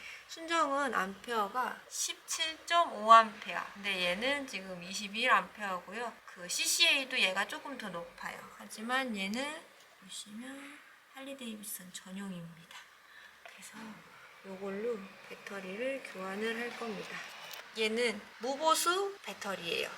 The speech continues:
액 보충하고 막 그런 게 아니어서 얘는 배터리에서 액, 배터리 액이 새고 그런 게 없어요. 보통은 이런 거 택배로 받으면 뭐 "눕히지 마세요." 이런 게 있는데, 얘는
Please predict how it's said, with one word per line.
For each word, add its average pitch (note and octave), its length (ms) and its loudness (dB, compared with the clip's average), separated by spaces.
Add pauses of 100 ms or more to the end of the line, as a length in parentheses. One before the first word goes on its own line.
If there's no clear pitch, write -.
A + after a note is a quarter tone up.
(100)
액 C4 220 12
보충하고 C4+ 760 10
막 G3+ 160 8
그런 A3+ 380 8
게 G#3+ 80 10
아니어서 G3 600 6
얘는 F#3 280 6
배터리에서 G3+ 720 4
액, F#3 300 6
배터리 G3+ 340 4
액이 E3+ 280 4
새고 C#4 360 0
그런 F#3 300 0
게 - 80 -4
없어요. - 280 -10 (220)
보통은 G#3 680 0 (120)
이런 F#3+ 480 -2
거 F#3+ 120 -2
택배로 C#4+ 460 0
받으면 F#3 580 -4
뭐 E3+ 120 -6
"눕히지 A3 480 0
마세요." F#3+ 420 2
이런 F3+ 240 0
게 - 120 -16
있는데, F3+ 460 0
얘는 F3+ 400 0